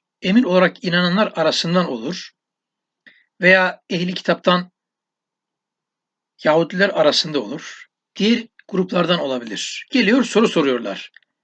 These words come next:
Ne konuda soru soruyorlar? Mahiz,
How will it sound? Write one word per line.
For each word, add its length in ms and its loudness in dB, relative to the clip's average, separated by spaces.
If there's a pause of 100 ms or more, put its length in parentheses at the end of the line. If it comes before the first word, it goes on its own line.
(640)
Ne 160 4
konuda 480 2
soru 260 -2
soruyorlar? 640 0 (2750)
Mahiz, 720 -2